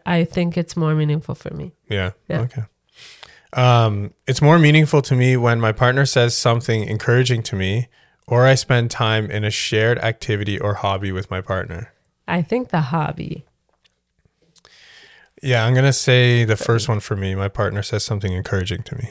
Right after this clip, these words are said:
Speaker 1: Okay. It's more meaningful to me when my partner surprises me with a small token of their appreciation,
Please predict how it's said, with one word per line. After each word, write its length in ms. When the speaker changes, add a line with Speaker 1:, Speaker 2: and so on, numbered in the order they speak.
Speaker 1:
Okay. 300
It's 180
more 140
meaningful 380
to 100
me 140
when 260
my 160
partner 420
surprises 680
me 120
with 160
a 60
small 400
token 480
of 200
their 180
appreciation, 1000